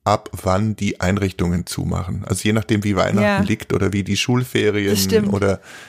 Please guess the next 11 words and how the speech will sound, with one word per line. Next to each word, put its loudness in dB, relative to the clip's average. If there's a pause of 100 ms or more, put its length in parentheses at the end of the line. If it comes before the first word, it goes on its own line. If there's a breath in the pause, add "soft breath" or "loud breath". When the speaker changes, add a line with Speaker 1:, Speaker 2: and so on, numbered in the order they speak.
(100)
Speaker 1:
je 0
nach 0
Kita, 0
Kindergarten, 0
die 2
orientieren 0
sich -4
ja 4
dann, 2
je, -6
also 2